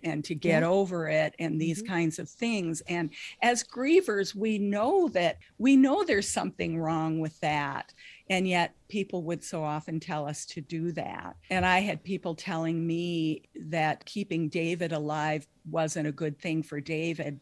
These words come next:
Speaker 1: but, I mean, for Deanna, but I knew that it, it was a good thing for her. And now that she's grown, I know that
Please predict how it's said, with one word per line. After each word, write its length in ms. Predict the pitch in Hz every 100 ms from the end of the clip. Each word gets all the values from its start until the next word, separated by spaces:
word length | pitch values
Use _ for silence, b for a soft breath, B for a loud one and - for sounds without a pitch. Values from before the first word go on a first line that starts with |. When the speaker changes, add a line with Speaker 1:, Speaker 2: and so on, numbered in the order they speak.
| -
Speaker 1:
but, 200 | 170 147 -
I 140 | 165
mean, 220 | 165 156
for 180 | - 160
Deanna, 640 | - 151 156 165 170 151 139
but 160 | 185
I 160 | 180 180
knew 280 | 180 185 170
that 180 | 165
it, 140 | 156 - -
it 160 | 170 -
was 400 | 156 175 185 170
a 60 | 160
good 280 | 160 143
thing 260 | - 147 143
for 200 | 143 151
her. 340 | 156 147 151 -
And 240 | 165 165
now 420 | 156 156 156 160 160 B B B
that 180 | - 165
she's 280 | - 175 151
grown, 380 | 170 160 160 160
I 280 | - 165 165
know 400 | 160 175 180 175
that 300 | 156 151